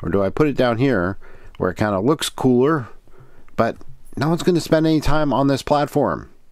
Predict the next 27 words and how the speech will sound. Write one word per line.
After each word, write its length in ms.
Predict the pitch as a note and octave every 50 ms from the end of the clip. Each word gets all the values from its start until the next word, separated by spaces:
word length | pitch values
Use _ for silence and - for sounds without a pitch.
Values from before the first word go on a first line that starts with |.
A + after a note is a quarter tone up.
| - - - - - - - - - - - - - - - - - - - - - - - -
except 240 | - - A2+ -
for 80 | - A2
the 100 | G2 F2
stupid 320 | - - A#2 F#2+ - E2+
magma 340 | F2 F2+ F#2 F#2+ F2+ - D#2+
cubes? 320 | D2 - - B1 - - - - - - - - -
Hi, 140 | D3 E3+
dude. 360 | F3+ F3+ F3+ F3+ F#3 E3 C#3+ - - - - - - - - - - - -
What 160 | B2 C#3 D#3
are 40 | F3+
you 160 | F3+ F#3+ F#3+
doing 260 | D#3+ D#3+ C#3+ B2 G#2
here? 380 | F#2+ F2+ F2+ C#2 G#1+ G1+ - - - - - - - - - - - - - - - - - - - - - - - - - - - - - - - - _ - - - - - - - - - - - - - - - - - - - - - - _ _ - - _ _ - - - - - -
Huh? 420 | - - A2 A#2+ D#3+ F#3+ G3 F3 - - - - - - -
What 120 | F3+ F3+
are 40 | G3+
you 80 | A3 G#3+
doing? 360 | A#3 A3+ G3+ B2 D#2 - - - - - - - - - - - - - - - - - _ - - - - - _ _ - - - _ _ - - - _ - - _ - - - - - - - - - - - - - - - - - - - - - - - - - - - - - - - - - - - - -
Whoa, 420 | - C3+ D3+ D#3 C3+ G2+ F2 D2+ B1+
why 320 | A1+ C2+ E2+ G#2+ C3+ D3+
did 180 | D3 C3 A2 -
that 200 | G#2 A2 A2+ G2+
not 220 | G2 G2+ G2+ G2
hit? 200 | G#2 F2 - -
There 160 | E2+ E2+ E2
we 100 | B1+ A1
go. 160 | - G1+ -